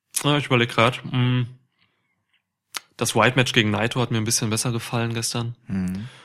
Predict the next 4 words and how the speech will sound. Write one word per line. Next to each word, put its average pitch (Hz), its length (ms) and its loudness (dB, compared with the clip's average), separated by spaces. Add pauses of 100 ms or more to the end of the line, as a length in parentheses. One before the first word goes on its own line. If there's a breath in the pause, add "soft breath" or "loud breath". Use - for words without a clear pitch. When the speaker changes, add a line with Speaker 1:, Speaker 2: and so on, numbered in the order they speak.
(360 loud breath)
Speaker 1:
Und 107 240 -2
das 110 180 0
Ibushi-Okada-Match, 117 1500 -2
ja, 101 240 -6